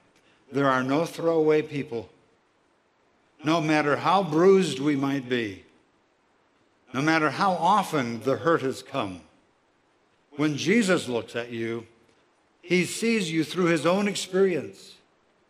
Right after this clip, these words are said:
For the Bible says he was bruised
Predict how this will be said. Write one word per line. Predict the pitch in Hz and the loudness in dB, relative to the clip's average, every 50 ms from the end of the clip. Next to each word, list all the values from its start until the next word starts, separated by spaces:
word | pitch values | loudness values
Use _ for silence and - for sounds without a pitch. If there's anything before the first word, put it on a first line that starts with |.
| _ _ _ _ _ _ _ - | _ _ _ _ _ _ _ -4
For | 156 160 170 | 0 2 2
the | 160 160 | 2 2
Bible | 151 170 185 202 190 190 | 2 0 0 0 0 -2
says | 180 190 196 196 180 - | -2 0 0 0 0 0
he | 175 190 | 0 0
was | 185 165 170 151 123 | 2 2 2 0 0
bruised | 104 101 101 135 147 185 226 247 233 202 170 135 120 113 101 - - - - | -4 -8 -4 0 2 4 4 4 4 2 2 0 -4 -6 -10 -12 -14 -16 -18